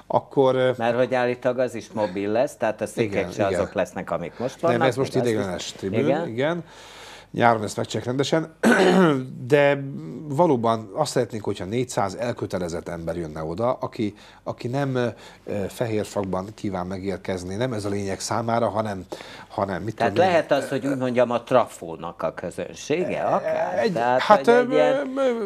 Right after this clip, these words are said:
Speaker 2: fiatalabb,
Speaker 1: táncnál, igen.
Speaker 2: intellektuelebb
Speaker 1: Tehát, hogyha, hogyha valakinek a, a, a Sharon Eyal, ö, neve mond valamit, ö, kivá-, kiváló Tel Avivi, ö, koreográfus, ö,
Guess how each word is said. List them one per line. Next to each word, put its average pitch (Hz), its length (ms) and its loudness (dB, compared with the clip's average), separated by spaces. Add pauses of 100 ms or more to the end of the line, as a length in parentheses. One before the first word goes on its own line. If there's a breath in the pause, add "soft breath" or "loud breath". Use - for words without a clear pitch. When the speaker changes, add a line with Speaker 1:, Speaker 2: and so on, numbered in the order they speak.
Speaker 2:
fiatalabb, 180 380 6 (100)
Speaker 1:
táncnál, 202 280 6
igen. 131 120 6
Speaker 2:
intellektuelebb 110 800 4
Speaker 1:
Tehát, 101 260 4
hogyha, 170 240 6
hogyha 165 560 4
valakinek 160 600 0
a, 110 220 2 (400 loud breath)
a, - 80 -4 (600)
a 92 300 -4 (340)
Sharon 139 380 4
Eyal, 113 480 4
ö, 101 460 -6
neve 120 220 2
mond 113 260 -4
valamit, 180 600 2
ö, 143 340 4
kivá-, 123 380 2
kiváló 117 360 0
Tel 131 180 -2
Avivi, 101 460 -4 (320 loud breath)
ö, 90 180 -4
koreográfus, 180 920 -2 (380 loud breath)
ö, - 120 -6